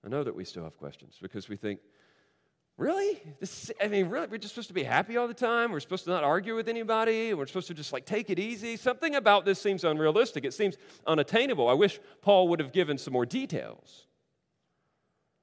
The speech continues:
We'll get to those details. We'll get to those objections. But what I want you to know is that indeed he does address the disposition of a Christian, and it is expected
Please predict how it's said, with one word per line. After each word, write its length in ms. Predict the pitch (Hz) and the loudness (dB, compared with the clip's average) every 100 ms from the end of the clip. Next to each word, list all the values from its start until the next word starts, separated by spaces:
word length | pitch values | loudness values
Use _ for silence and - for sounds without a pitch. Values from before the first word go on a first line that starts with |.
| _ _ _ _ _ _ _ | _ _ _ _ _ _ _
We'll 120 | 127 | -10
get 220 | 165 196 - | -2 -2 -2
to 200 | - 95 | -8 -4
those 300 | 92 92 - | -4 -4 -6
details. 560 | 117 110 73 65 67 | -10 -6 -8 -8 -8
We'll 100 | 107 | -8
get 220 | 113 147 - | -6 -6 -8
to 120 | 110 | -6
those 280 | 95 90 85 | -6 -6 -10
objections. 600 | 80 95 92 - 71 - | -8 -8 -8 -12 -20 -10
But 140 | 95 | -6
what 160 | 120 117 | -2 -2
I 60 | |
want 280 | 110 170 - | -4 -8 -10
you 60 | 170 | -12
to 100 | 90 | -8
know 300 | 95 95 85 | -6 -6 -6
is 160 | 87 | -8
that 220 | - 101 - | -6 -6 -6
indeed 540 | 98 85 143 185 185 135 | -12 -10 -10 -10 -14 -14
he 80 | 117 | -14
does 640 | 92 113 120 76 78 80 | -8 -6 -4 -6 -10 -12
address 540 | 90 - 95 82 65 - | -14 -8 -6 -6 -8 -14
the 120 | 85 | -12
disposition 800 | 80 113 - 98 85 90 - 80 | -8 -8 -10 -10 -8 -8 -10 -12
of 180 | 80 80 | -12 -12
a 20 | |
Christian, 480 | - 90 - 64 62 | -12 -12 -12 -18 -14
and 220 | 76 - | -12 -10
it 140 | 131 - | -8 -8
is 200 | 139 - | -8 -10
expected 720 | - - - 123 - 123 | -14 -12 -8 -8 -10 -20